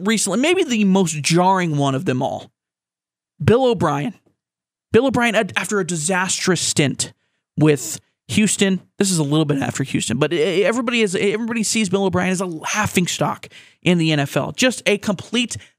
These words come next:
laughing stock of a head coach, of a play caller, of a manager of player and personnel in Houston. He gets laughed out of the building in Houston, gets sent away with his tail tucked between his legs. He is a laughing stock of football. Nobody wants to touch him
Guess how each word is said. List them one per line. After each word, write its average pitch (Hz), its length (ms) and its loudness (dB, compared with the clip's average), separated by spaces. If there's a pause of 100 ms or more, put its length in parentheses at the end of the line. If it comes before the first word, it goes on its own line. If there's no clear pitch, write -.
(160)
laughing 220 520 2
stock 196 360 2
of 165 100 0
a 147 40 0
head - 180 -2
coach, - 460 0 (240)
of 131 120 -2
a 131 60 -4
play 220 200 0
caller, 208 440 0
of 156 100 0
a 143 40 -4
manager 170 400 0
of 151 80 0
player 175 300 0
and 151 100 -2
personnel 160 640 0 (240)
in 156 140 0
Houston. 165 420 0
He 165 140 -2
gets 185 180 -2
laughed 190 400 -2
out 208 120 2
of 202 60 -4
the 190 60 2
building 180 600 -2
in 143 60 -4
Houston, - 500 -2 (340)
gets 160 160 -2
sent - 340 0
away 180 420 0 (540)
with 170 120 0
his 170 160 2
tail 226 280 2
tucked - 500 -2
between - 300 -2
his 151 220 -2
legs. 147 400 -6 (300)
He 190 140 2
is 175 80 2
a 165 60 2
laughing 190 340 2
stock 190 260 0
of 180 80 -2
football. 220 260 0
Nobody 285 320 -2
wants 302 220 -4
to - 60 -8
touch - 360 -2
him 202 200 -2